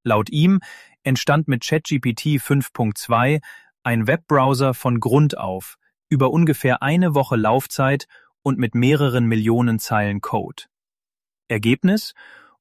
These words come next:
Unter anderem eine Rendering-Engine in Rust mit H T M L-Parsing, C S S-Cascade,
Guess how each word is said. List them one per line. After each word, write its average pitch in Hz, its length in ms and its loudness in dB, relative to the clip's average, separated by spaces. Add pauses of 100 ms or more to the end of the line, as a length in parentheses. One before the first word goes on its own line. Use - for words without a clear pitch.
Unter 151 280 2
anderem 180 420 2
eine 131 240 0
Rendering-Engine 139 960 2
in 113 120 -2
Rust 120 600 -2
mit 113 260 -4
H 120 160 0
T 123 140 -4
M 110 160 -2
L-Parsing, 135 840 0 (280)
C 120 220 -2
S 104 140 -4
S-Cascade, 127 840 -2